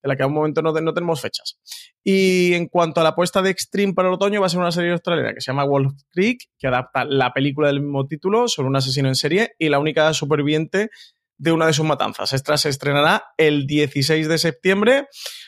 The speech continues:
También tenemos la segunda temporada de Ice, el drama criminal alrededor del tráfico de diamantes, el veintidós de agosto, y la quinta entrega de Strike Back, que llega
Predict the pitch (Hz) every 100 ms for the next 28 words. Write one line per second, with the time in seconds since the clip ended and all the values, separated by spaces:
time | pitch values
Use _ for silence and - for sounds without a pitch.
0 | _ 143 160 170 170 147 151 156 151 156
1 | 160 160 - - 185 226 277 - 143 135
2 | 131 131 143 151 147 147 151 156 131 123
3 | 117 117 127 127 135 131 135 135 135 135
4 | 156 139 113 - - 139 135 135 131 135
5 | 143 151 170 202 - 254 269 - _ 196
6 | 175 151 151 160 165 160 170 151 139 156
7 | 156 156 185 - - _ _ _ 147 151
8 | 170